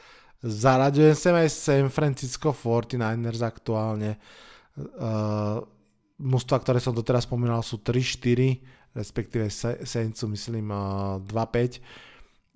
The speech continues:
patria sa za mňa aj štyri tri L A Chargers. Prečo? Začneme od, od, od tých Chargers možno.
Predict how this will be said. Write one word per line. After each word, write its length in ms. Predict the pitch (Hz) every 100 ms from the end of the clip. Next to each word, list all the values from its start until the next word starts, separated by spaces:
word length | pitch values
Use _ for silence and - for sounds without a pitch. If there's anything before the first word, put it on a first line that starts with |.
| 139 110 110
patria 480 | 104 - 135 135 151
sa 160 | 143 143
za 160 | 127
mňa 240 | 127 135 143
aj 160 | 123
štyri 460 | 117 - - 165 170
tri 240 | 165 160 147 127 - _ -
L 180 | 135
A 80 | 139 139
Chargers. 800 | - 123 120 117 123 123 - - _ _ _ _ _ _ _ _ _ _ -
Prečo? 460 | - 131 - 107 92 - -
Začneme 400 | 139 170 - 139
od, 120 | 127 - 135
od, 180 | 127 - 151
od 140 | 151
tých 160 | 143 135
Chargers 480 | - 117 123 123 117
možno. 640 | 113 110 104 107 98 101